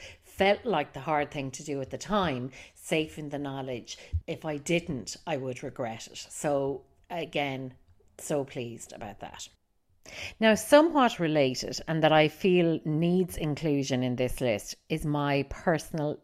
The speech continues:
dental experience. Now, like many, I hate the dentist, but like few, I have a very genuine, and it has been diagnosed as a genuine phobia. So this isn't just something I've created in my head. This is,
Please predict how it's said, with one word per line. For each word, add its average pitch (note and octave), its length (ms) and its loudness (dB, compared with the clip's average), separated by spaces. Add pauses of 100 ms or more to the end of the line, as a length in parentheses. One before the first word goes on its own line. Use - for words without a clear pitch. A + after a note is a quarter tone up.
dental C3 640 -2
experience. - 1000 -10 (500)
Now, F3+ 120 4
like G3 280 10
many, D#3+ 440 2
I C#3+ 160 2
hate D3 360 2
the D#3+ 80 -2
dentist, C#3 600 -2 (280)
but F#3 140 0
like A3 520 0 (180)
few, G#3 600 4
I E3 200 2
have D3+ 760 -2
a D#3+ 440 0 (140)
very F3+ 520 4
genuine, C#3+ 680 0
and D3 140 -2
it D#3+ 100 -4
has D3 280 0
been D3+ 200 -4
diagnosed C3 840 -2
as C3+ 160 -8
a C3 60 -2
genuine B2+ 640 -2
phobia. A2+ 580 -2
So - 160 -14
this C3 280 -8
isn't D#3 240 -8
just D#3 180 -10
something C#3+ 380 -6
I've A#2+ 260 -4 (320)
created C3 520 0
in B2 140 -2
my A#2+ 140 -2
head. A#2+ 460 -4
This B2 240 -6
is, B2+ 340 -10